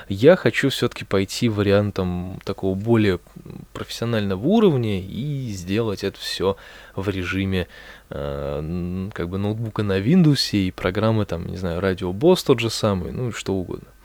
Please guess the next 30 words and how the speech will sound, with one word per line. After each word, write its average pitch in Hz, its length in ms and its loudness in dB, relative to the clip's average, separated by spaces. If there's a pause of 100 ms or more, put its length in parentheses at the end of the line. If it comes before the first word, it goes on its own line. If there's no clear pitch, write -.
(600)
Вот. 92 280 0
Но 139 360 4 (460)
че-то - 280 -4
как-то - 260 -2
пока 95 420 0 (440)
ничего 98 540 -2
не 107 160 0
крутится. 104 480 -2
Нет 101 260 -2
у - 20 -2
меня 87 360 -4
подходящего 95 680 -4
ноутбука 107 480 -4
на 87 140 -2
Windows, 170 580 2 (1200)
поэтому, 95 560 0 (880)
поэтому. 90 400 -2 (1120)
Э, 107 260 6
ну 139 120 6
что 165 220 6
ж, - 100 -4
на 113 80 6
этом 156 220 6
можно 156 260 8
уже, 139 340 6
я 135 100 6
думаю, 143 340 6
заканчивать, 143 600 4
потому 101 320 0
как - 280 -2